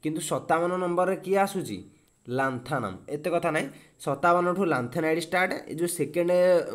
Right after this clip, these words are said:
ଗ୍ରୁପ୍ର ଏଲିମେଣ୍ଟ ଗୁଡ଼ା ଅଛନ୍ତି, ଏରାଙ୍କୁ କ'ଣ କୁହାଯିବ? ନା, ଆକ୍ଟେନାଇଡ୍ସ। କ'ଣ? ଆକ୍ଟେନାଇଡ୍ସ। ଏଗୁଡ଼ାକୁ କୁହାଯିବ ଲାନ୍ଥେନାଇଡ୍ସ, ଏଗୁଡ଼ାକୁ କୁହାଯିବ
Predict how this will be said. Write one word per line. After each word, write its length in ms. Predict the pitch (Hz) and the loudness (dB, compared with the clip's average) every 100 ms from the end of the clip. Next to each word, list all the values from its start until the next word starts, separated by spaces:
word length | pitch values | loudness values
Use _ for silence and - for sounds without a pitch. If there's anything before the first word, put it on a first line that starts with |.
| 120 | -6
ଗ୍ରୁପ୍ର 380 | 135 160 165 175 | 0 2 2 2
ଏଲିମେଣ୍ଟ 360 | 160 165 170 | 2 2 0
ଗୁଡ଼ା 160 | 165 160 | 0 0
ଅଛନ୍ତି, 320 | 143 131 123 165 - - - - _ - | 0 -2 -6 -8 -14 -20 -20 -20 _ -6
ଏରାଙ୍କୁ 220 | 135 156 | 0 0
କ'ଣ 180 | 165 170 | 2 2
କୁହାଯିବ? 540 | 165 165 170 185 202 - _ 135 | 4 4 4 2 0 -8 _ -4
ନା, 180 | 160 151 - - - | -2 -2 -8 -10 -4
ଆକ୍ଟେନାଇଡ୍ସ। 680 | 147 - 180 156 113 87 - - _ _ - | -4 -2 -2 0 0 -4 -12 -20 _ _ -2
କ'ଣ? 140 | 143 185 - - | 0 0 -4 -6
ଆକ୍ଟେନାଇଡ୍ସ। 520 | 139 - 156 107 98 - - | -6 0 0 0 -6 -12 -8
ଏଗୁଡ଼ାକୁ 320 | 110 120 139 | -6 -2 0
କୁହାଯିବ 440 | 139 147 143 143 151 | 2 2 2 2 2
ଲାନ୍ଥେନାଇଡ୍ସ, 760 | 131 110 107 104 147 143 147 151 - | 2 -2 -6 -6 -2 0 -2 -4 -6
ଏଗୁଡ଼ାକୁ 340 | 117 110 120 110 | -4 -2 -4 -2
କୁହାଯିବ 360 | 120 101 113 | -4 -4 -4